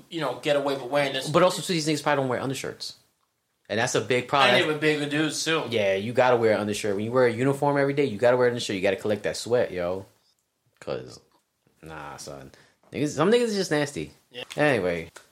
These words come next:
Speaker 1: The show is wrapping up, right? You know, the, the Eric shit, he's cool with the mom being back. Corey's butthurt 'cause now he's a janitor, so they're supposed to go to a dinner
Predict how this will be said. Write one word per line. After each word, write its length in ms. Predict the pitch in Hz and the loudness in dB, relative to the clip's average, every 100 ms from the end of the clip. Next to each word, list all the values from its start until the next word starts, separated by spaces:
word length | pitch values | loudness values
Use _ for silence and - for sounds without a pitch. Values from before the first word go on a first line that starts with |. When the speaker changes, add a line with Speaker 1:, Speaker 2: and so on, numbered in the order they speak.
| _ 143 | _ -8
Speaker 1:
The 60 | |
show 200 | 139 226 | 0 4
is 80 | 202 | 4
wrapping 380 | 180 175 160 139 | 4 2 2 0
up, 240 | 131 131 | 2 2
right? 320 | 135 127 127 117 | 2 0 0 -4
You 140 | 127 | -4
know, 240 | 120 120 - _ _ _ | -4 -4 -10 _ _ _
the, 400 | 123 123 117 - 117 | 0 0 0 -6 -8
the 180 | 117 | 0
Eric 280 | 131 180 185 | 2 2 2
shit, 320 | - 190 170 | -2 0 0
he's 200 | 143 151 | 0 -4
cool 180 | 151 185 | 0 0
with 100 | 160 | 0
the 60 | 143 | 0
mom 280 | 131 131 127 | 0 0 0
being 260 | 127 120 | -6 -6
back. 380 | 120 117 117 - _ _ - _ _ | -4 -4 -4 -8 _ _ -20 _ _
Corey's 300 | - 185 175 | 0 2 2
butthurt 600 | 135 147 147 143 135 139 | 2 4 4 4 0 -2
'cause 100 | - | -6
now 140 | 139 143 | -2 -2
he's 100 | 135 | -2
a 80 | |
janitor, 480 | 123 131 123 123 123 | -6 -6 -4 -6 -6
so 140 | 120 135 | -6 -2
they're 160 | 156 | -2
supposed 260 | 151 170 151 | 0 -2 -2
to 60 | |
go 100 | 147 | -2
to 100 | 131 | -2
a 80 | 127 | -2
dinner 440 | 120 127 123 123 | -2 -4 0 -2